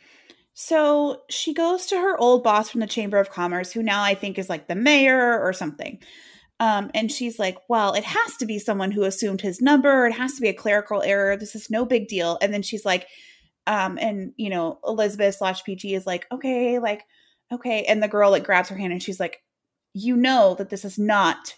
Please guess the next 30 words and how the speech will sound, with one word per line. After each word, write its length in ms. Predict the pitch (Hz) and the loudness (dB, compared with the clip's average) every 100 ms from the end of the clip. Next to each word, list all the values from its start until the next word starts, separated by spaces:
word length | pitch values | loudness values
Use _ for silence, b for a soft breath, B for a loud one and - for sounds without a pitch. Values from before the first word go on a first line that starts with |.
| - | -14
your 260 | 190 190 | -4 -2
husband, 500 | 175 180 - 156 - | -2 -6 -6 -10 -6
right?" 560 | - 185 180 180 - - _ _ _ _ _ _ _ _ _ _ _ _ _ _ _ _ | 0 2 2 -2 -10 -14 _ _ _ _ _ _ _ _ _ _ _ _ _ _ _ _
And 140 | - 226 | -10 -6
she's 160 | 277 | -4
like, 160 | 320 311 | -4 -2
"Yeah, 240 | 330 330 330 | 0 2 4
I 100 | 330 | 4
know. 360 | 262 240 247 | 2 0 0
It's 160 | 233 233 | -2 -6
just, 220 | 233 - - | -8 -10 -10
it's 240 | 226 - | -12 -12
just 240 | - 277 208 | -10 -10 -4
weird. 460 | 233 240 233 233 | 0 2 2 2
Like, 120 | 247 | 2
it 160 | 208 208 | 0 -2
feels 240 | 262 254 | -2 -2
weird." 460 | 220 220 214 214 214 | -2 -2 -2 -2 -4
So, 400 | - 170 - - B B B B B B - | -4 -2 -4 -6 B B B B B B -6
um, 560 | 233 208 202 202 202 - _ _ _ _ _ _ _ _ _ _ _ _ _ b b b b - | -4 -4 -6 -8 -10 -16 _ _ _ _ _ _ _ _ _ _ _ _ _ b b b b -2
and 180 | 240 247 | 2 2
the 20 | |
lady's 340 | 233 214 214 | 2 -2 -2
like, 160 | 214 196 | -2 -2
"Okay, 220 | 269 220 | 0 2
well, 200 | 180 220 | 2 2
I'll 80 | 233 | 4
make 160 | 262 277 | 4 4
a 60 | 285 | 0
call." 420 | - - - | -4 -4 -6